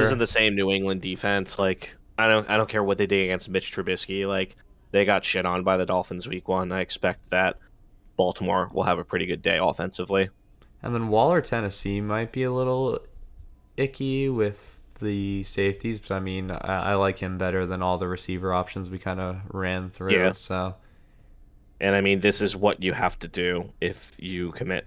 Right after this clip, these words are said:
Speaker 1: to this two tight end strategy.
Speaker 2: Yeah.
Speaker 1: So it's, you're kind of forced to do this. So.
Speaker 2: All right,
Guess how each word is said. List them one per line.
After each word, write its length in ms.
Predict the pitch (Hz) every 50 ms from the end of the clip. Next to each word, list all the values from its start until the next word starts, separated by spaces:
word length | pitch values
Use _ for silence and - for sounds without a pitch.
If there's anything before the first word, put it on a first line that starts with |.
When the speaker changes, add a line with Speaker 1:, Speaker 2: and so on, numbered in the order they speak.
| - -
Speaker 1:
to 120 | - 85 85
this 220 | 90 85 - -
two 340 | - - - 90 90 87 98 - -
tight 220 | - 92 90 90
end 160 | 87 87 90
strategy. 580 | - - 82 85 85 87 87 82 - 90 90 90 - - - -
Speaker 2:
Yeah. 320 | 101 95 87 - - - 98 - - - -
Speaker 1:
So 560 | - - - - 90 90 90 90 87 90 - - - - - -
it's, 280 | - 95 95 - - - -
you're 220 | 87 87 95 90
kind 360 | - - - 95 92 92 87
of 300 | 87 85 82 - - - - -
forced 560 | - - - 87 71 69 - - - - - - _ -
to 120 | - 85
do 240 | - - 90 90 -
this. 220 | - 92 87 - -
So. 500 | - - - - - 92 90 87 95 - - - - _ - - - - - - - - - - - - - - - _ _ -
Speaker 2:
All 100 | 113 104
right, 140 | 95 -